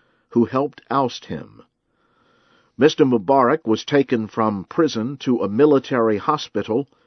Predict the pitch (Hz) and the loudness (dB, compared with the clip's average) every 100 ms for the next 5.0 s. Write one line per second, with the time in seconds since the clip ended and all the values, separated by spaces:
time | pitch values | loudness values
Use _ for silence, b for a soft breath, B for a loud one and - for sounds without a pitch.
0 | _ _ 95 123 135 _ - 143 101 - | _ _ 2 2 2 _ -2 0 0 -4
1 | - - _ _ _ _ _ _ _ 95 | -16 -16 _ _ _ _ _ _ _ -2
2 | 113 117 113 113 - 120 123 156 165 - | 0 0 0 -2 -2 -6 -4 -2 -2 -2
3 | 135 127 120 120 - 143 92 - - 104 | -6 -2 -2 -2 2 2 2 -6 -6 -6
4 | 101 107 - - 101 95 - - 82 _ | -4 -6 -6 -10 -6 -6 -8 -18 -20 _